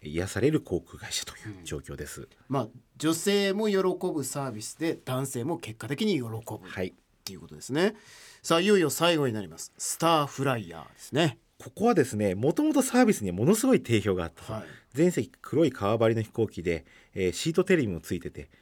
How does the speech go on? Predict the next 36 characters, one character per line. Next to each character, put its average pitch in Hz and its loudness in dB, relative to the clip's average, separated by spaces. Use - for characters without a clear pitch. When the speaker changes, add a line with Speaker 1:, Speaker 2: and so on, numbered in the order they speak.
Speaker 1:
え 95 -4
ー、 92 -4
チ - -4
ャ 123 2
ン 131 0
ネ 143 0
ル 147 2
数 - -8
も 165 -2
五、 98 -2
六 101 -2
チ - -6
ャ 117 -2
ン 107 -4
ネ 95 -4
ル 80 -8
あ 76 -10
り 85 -8
ま 92 -4
す - -14
の 78 -10
で、 69 -16
機 175 -2
内 110 2
で 80 -8
ま 85 -4
ず - -16
退 104 0
屈 - -14
す - -10
る 98 -6
こ 101 -10
と - -14
は 73 -14
な 82 -6
い。 76 -8